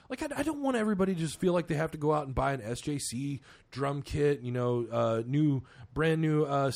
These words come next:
Sabian cymbals and s-, and stuff like that. Like, the, you gotta have the nicest fucking thing, or everybody's gotta go buy, you know, the guitarist gotta have a, uh, uh, a fifty-one fifty-three head and a, a, a Mesa full stack or multiple cabinets or something like that. Like, I'm, I'm not that guy.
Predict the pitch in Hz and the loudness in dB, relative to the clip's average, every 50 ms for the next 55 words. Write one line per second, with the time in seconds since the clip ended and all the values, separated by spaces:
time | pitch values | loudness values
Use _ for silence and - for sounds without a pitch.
0 | - - 151 143 147 151 160 151 151 151 135 - - 151 151 151 147 143 143 147 | -2 -2 -2 -2 0 0 -2 -2 -2 -2 -2 -2 -2 0 0 2 4 4 6 6
1 | 147 143 143 143 147 135 - - 151 156 156 147 - - 156 139 151 143 135 - | 6 4 2 0 -2 -2 -4 -2 0 0 0 2 0 -2 -2 0 0 0 0 0
2 | 151 147 135 135 123 - 131 127 131 131 143 139 151 151 147 139 139 139 135 123 | 0 0 0 0 0 -2 -2 -2 -2 -2 0 0 2 2 2 0 0 -2 -2 -2
3 | 120 117 123 127 - - 120 - 139 135 - 135 123 135 135 131 120 - - - | 0 0 -2 -2 -2 -6 -6 -6 -4 -4 -4 -4 -2 -2 -2 -2 -2 -4 -10 -16
4 | - - - 120 120 120 135 147 147 156 151 143 131 156 147 143 143 127 139 135 | -16 -6 0 2 4 4 4 4 4 4 2 4 2 2 2 2 2 2 2 2
5 | 143 143 113 117 120 120 131 135 127 123 123 123 - 143 147 143 135 - 151 147 | 2 2 0 -2 -2 0 0 0 0 0 -2 0 0 0 0 0 0 0 -2 0
6 | 131 143 143 143 139 135 131 127 127 123 120 117 104 - - - - - - - | 0 2 2 2 2 2 2 2 2 2 0 0 -2 -6 -10 -20 -20 -20 -12 -6
7 | 127 123 120 120 117 - 110 - - 175 165 - 185 175 165 165 156 - - 170 | -2 0 0 0 -2 -4 -6 -4 -2 -2 0 2 2 4 4 4 4 2 2 0
8 | 147 - - 123 - 151 151 160 170 151 123 151 143 143 147 147 143 143 139 127 | 0 0 -4 -6 -4 -2 2 2 4 4 4 4 4 4 4 4 4 2 2 2
9 | 123 120 120 117 120 - 123 127 123 120 117 113 113 117 120 139 151 156 147 - | 2 2 2 0 0 0 0 2 2 2 2 0 -2 -2 0 0 0 0 0 0
10 | - 160 147 143 139 135 117 - - - - - - - - 185 175 175 156 - | 2 2 2 2 2 -2 -6 -14 -20 -20 -20 -20 -10 0 4 4 4 4 4 0
11 | - - 160 156 151 151 147 - 139 131 135 143 151 151 143 - - 139 120 - | 0 0 2 2 2 2 0 -2 -2 -2 0 2 2 0 0 -2 -6 -8 -6 -4
12 | 147 135 135 139 127 - 139 127 - 135 135 139 135 147 127 117 151 160 190 196 | -2 -2 -2 -4 -6 -8 -8 -8 -8 -8 -6 -4 -4 -4 -2 -2 -2 0 2 2
13 | 214 214 208 196 185 190 202 202 202 208 190 - - 143 139 156 143 147 139 - | 2 0 0 -2 -2 0 0 2 2 2 0 -2 -4 -2 0 2 2 2 0 -2
14 | 123 117 123 127 113 92 85 80 78 | -6 -6 -4 -4 -4 -6 -6 -10 -14